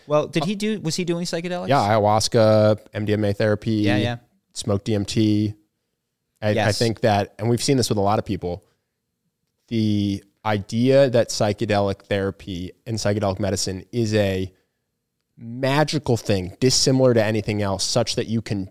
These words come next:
Speaker 2: do it and have your life changed forever, I think has become overblown at this point.
Speaker 1: Yeah, and
Speaker 2: Instead
Speaker 1: I've,
Speaker 2: of
Speaker 1: I've
Speaker 2: being looked
Speaker 1: probably
Speaker 2: at
Speaker 1: said, I've probably said it one too many times.
Speaker 2: And, uh, and in-, instead of it being like, "This is a good thing," that with, if surrounded by good integration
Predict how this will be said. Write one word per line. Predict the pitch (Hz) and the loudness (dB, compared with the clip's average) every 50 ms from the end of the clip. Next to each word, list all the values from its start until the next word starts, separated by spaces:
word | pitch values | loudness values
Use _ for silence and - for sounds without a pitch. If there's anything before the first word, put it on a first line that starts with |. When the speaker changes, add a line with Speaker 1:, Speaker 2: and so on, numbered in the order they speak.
| _ | _
Speaker 2:
do | - 117 117 123 135 | -2 0 2 4 4
it | 135 135 139 | 2 2 2
and | 113 113 107 107 104 - | -2 -2 -2 -2 -4 -6
have | - - 120 113 104 | -6 -2 -2 -2 0
your | 110 104 101 | 0 0 0
life | 98 98 98 104 104 - - | 0 0 -2 -2 -4 -4 -6
changed | - - 107 101 - - | -8 -6 -6 -6 -8 -6
forever, | - 107 85 85 101 101 113 123 139 151 - | -6 -6 -4 -4 -6 -2 0 0 -2 -2 -2
I | - 98 | -6 -8
think | 98 - _ _ 127 127 127 | -8 -8 _ _ -4 -4 -2
has | - 117 113 | -2 -2 -4
become | - - - - 104 101 | -4 -12 -14 -8 -8 -6
overblown | - - 107 101 104 92 - 92 87 92 | -2 -2 -2 -2 -2 -4 -6 -8 -8 -8
at | 92 - | -8 -8
this | - 117 - | -8 -8 -8
point. | - - 143 147 156 | -4 -2 -2 0 2
Speaker 1:
Yeah, | 117 113 | 0 0
and | 107 120 | 0 0
Speaker 2:
Instead | 113 135 143 156 160 | 0 0 2 2 2
Speaker 1:
I've, | 117 | 2
Speaker 2:
of | 113 147 | 2 2
Speaker 1:
I've | 156 135 | 2 2
Speaker 2:
being | 120 117 | 0 2
looked | - 135 | 2 2
Speaker 1:
probably | 127 123 113 139 | 2 2 2 2
Speaker 2:
at | 131 - - | 0 2 0
Speaker 1:
said, | - - 120 104 101 98 95 - | 0 -2 0 -2 -2 -4 -6 -6
I've | 110 113 110 | -6 -6 -4
probably | - - 117 101 98 | -4 -4 -4 -4 -4
said | - - 110 95 | -4 -6 -6 -6
it | 92 - - | -6 -8 -10
one | - 101 101 98 95 90 | -14 -12 -8 -8 -8 -8
too | - 104 | -8 -8
many | 95 90 92 87 | -6 -6 -8 -8
times. | - 92 90 87 85 85 92 - - - | -8 -8 -8 -8 -8 -10 -10 -12 -6 -4
Speaker 2:
And, | 117 120 | -2 0
uh, | 117 117 - | 0 0 0
and | 131 120 120 | 0 0 0
in-, | 117 117 - | -2 -2 -4
instead | - 107 - - 139 131 131 | -6 -6 -2 2 2 2 4
of | 117 | 2
it | 117 107 - | 0 -2 0
being | 113 110 110 110 | -2 0 0 0
like, | 107 98 95 - _ | 0 -2 -2 -4 _
"This | 110 117 - - | -4 -2 -2 -2
is | 170 160 | 0 -2
a | 135 | -2
good | - - - 107 117 147 - | -4 -2 0 2 2 2 2
thing," | - 104 92 95 120 - _ _ _ _ _ _ _ _ _ _ _ _ _ _ _ - | -2 -4 -4 -4 -8 -12 _ _ _ _ _ _ _ _ _ _ _ _ _ _ _ -6
that | 117 117 107 107 - | -2 0 0 0 -2
with, | - 104 104 117 120 120 117 113 117 - - - _ _ _ _ _ _ _ _ _ _ _ - | -6 -4 0 2 2 2 2 0 -4 -12 -18 -20 _ _ _ _ _ _ _ _ _ _ _ -6
if | 117 - | -2 0
surrounded | - - 123 107 104 113 127 131 131 117 107 | 2 2 4 4 4 4 4 4 4 2 4
by | 110 104 104 | 2 2 2
good | 101 - 120 110 113 | 2 2 0 2 2
integration | 113 110 107 101 - 113 104 107 107 - - 120 107 104 107 110 110 | 2 0 -2 0 0 0 2 2 0 0 -2 -2 -2 -2 -4 -8 -10